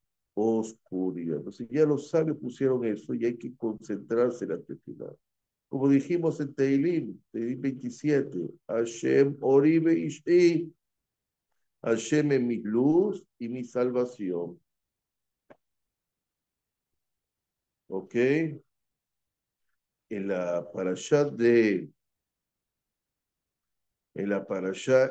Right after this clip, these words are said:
esta de, de Noah, dice, "Zohar, Tasela Teba", una piedra, una, dicen es una ventana especial de la Teba. Una,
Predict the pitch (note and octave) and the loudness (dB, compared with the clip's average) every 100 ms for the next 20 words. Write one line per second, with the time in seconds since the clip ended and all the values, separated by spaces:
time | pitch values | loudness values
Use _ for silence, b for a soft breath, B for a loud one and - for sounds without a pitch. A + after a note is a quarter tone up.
0 | B2+ B2+ B2 - A2 G2 F#2 F2 E2+ E2 | 2 0 0 -2 0 0 0 -2 -2 -6
1 | D#2 D2+ C2 _ _ E2 F2+ D3+ B2 F2 | -8 -14 -18 _ _ -8 0 2 2 -2
2 | - - _ F#2+ G#2 - F#2 - - - | -8 -20 _ -10 -10 -6 -8 -8 -12 2
3 | C#3+ D#3 C3 F#2+ E2 - _ _ _ _ | 6 6 4 2 -4 -12 _ _ _ _
4 | _ - E2 E2 G#2 G#2 A2+ A2 A2 A2 | _ -8 -6 -6 -2 0 0 -2 -2 0
5 | G2+ E2 D2 - _ _ _ - A2 A2 | -2 -4 -12 -16 _ _ _ -10 -4 -2
6 | A2 - C3 C3+ G#2 E2+ D#2 - _ _ | -4 -10 0 0 0 -2 -6 -10 _ _
7 | _ _ _ A#2 C#3 A#2+ G2+ G#2 G#2+ G#2+ | _ _ _ -6 -2 0 0 -2 -6 -4
8 | G#2 G#2+ G#2+ G2+ - F#2 F2+ F2 - A#2 | -4 -2 0 0 0 -2 -2 -8 -2 0
9 | A#2 A2 - - F2+ _ G#2 G#2 G2+ G#2+ | 0 -2 -4 -12 -18 _ -2 -2 -4 -4
10 | G2 - F#2+ F#2+ F#2+ E2 - _ _ _ | -4 -2 -4 -2 -2 -4 -10 _ _ _
11 | _ _ A2 A2+ | _ _ 0 0